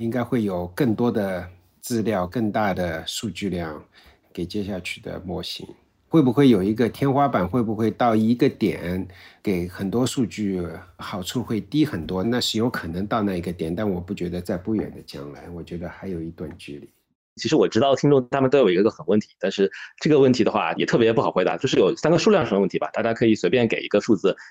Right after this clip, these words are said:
Speaker 2: 也不用说明理由。第一个问题就是，呃，我看也有听众问了，就是我们的大模型相比那个G P T的话，国内的大模型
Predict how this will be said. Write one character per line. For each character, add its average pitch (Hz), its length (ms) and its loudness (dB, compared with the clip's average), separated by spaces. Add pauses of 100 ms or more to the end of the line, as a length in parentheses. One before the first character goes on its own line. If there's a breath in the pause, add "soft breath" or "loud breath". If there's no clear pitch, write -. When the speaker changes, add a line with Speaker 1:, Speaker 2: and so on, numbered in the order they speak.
Speaker 2:
也 87 140 0
不 120 100 2
用 113 100 6
说 110 140 4
明 107 140 6
理 104 100 4
由。 - 160 0
第 170 140 4
一 - 20 0
个 170 80 6
问 156 100 6
题 110 140 4
就 117 140 4
是， 98 180 4 (300 loud breath)
呃， 80 160 0
我 80 100 0
看 139 160 0
也 123 80 4
有 113 100 6
听 117 160 6
众 123 120 6
问 127 100 6
了， - 80 -2
就 - 60 -12
是 98 100 -4
我 78 80 4
们 170 80 -2
的 214 60 2
大 123 160 0
模 120 120 6
型 101 280 0 (240 soft breath)
相 123 240 2
比 80 420 2
那 90 160 0
个 80 220 0
G 117 120 0
P 131 120 0
T 139 180 2
的 87 100 2
话， 80 260 0
国 - 120 -2
内 139 80 4
的 143 80 4
大 101 120 2
模 92 100 2
型 82 180 -4